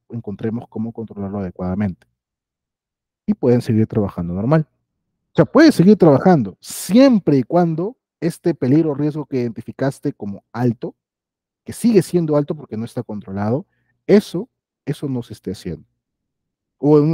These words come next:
o al menos unafil no encuentre personal expuesto a ese riesgo. Porque si ya lo identificaste como alto y el personal sigue expuesto a eso,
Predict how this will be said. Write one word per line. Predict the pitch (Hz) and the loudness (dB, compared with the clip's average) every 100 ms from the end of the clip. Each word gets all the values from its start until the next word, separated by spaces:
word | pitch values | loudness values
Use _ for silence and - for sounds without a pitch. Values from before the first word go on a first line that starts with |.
| 139 | -2
o | 147 151 | 2 4
al | 143 | 6
menos | 175 196 190 | 4 2 0
unafil | - 127 - 180 147 | -4 -6 0 2 2
no | |
encuentre | 151 147 143 180 151 | -2 -4 0 0 0
personal | 135 120 131 135 | -2 -4 0 0
expuesto | 127 - _ 170 175 - 127 | 0 -8 _ -6 -6 -6 -10
a | |
ese | 117 120 | -6 -6
riesgo. | 113 107 87 _ _ _ _ - | -4 -6 -10 _ _ _ _ -16
Porque | - | -6
si | - | 4
ya | 185 | 6
lo | |
identificaste | 208 175 - 180 - | 6 4 -2 -2 -2
como | 156 139 | -6 -2
alto | 151 - 123 | -4 -4 -8
y | 117 | -8
el | 117 | -8
personal | 117 135 | -6 -6
sigue | 123 208 180 | -2 4 4
expuesto | - 170 - 151 | 2 -8 -8 -2
a | |
eso, | 156 - 190 | -2 -4 -12